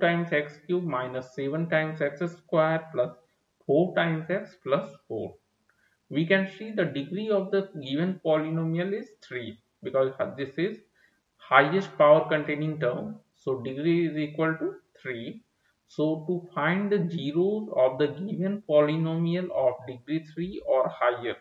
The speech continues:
we use rational root theorem. So what is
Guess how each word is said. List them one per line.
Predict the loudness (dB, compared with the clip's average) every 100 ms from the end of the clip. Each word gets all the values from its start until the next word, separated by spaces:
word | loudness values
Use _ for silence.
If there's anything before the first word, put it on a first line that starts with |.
| _ _ _ _ _ _ _ _
we | -4 0 0 0 -4 -8 -12 -20 -12
use | -4 0 0 0 0 4
rational | 4 4 -2 -4 -2 -2
root | -6 -4 -6 -10 -10
theorem. | -4 -2 -2 -8 -16 _ _ _ _ _ _
So | -2 4
what | 6 6 2
is | -6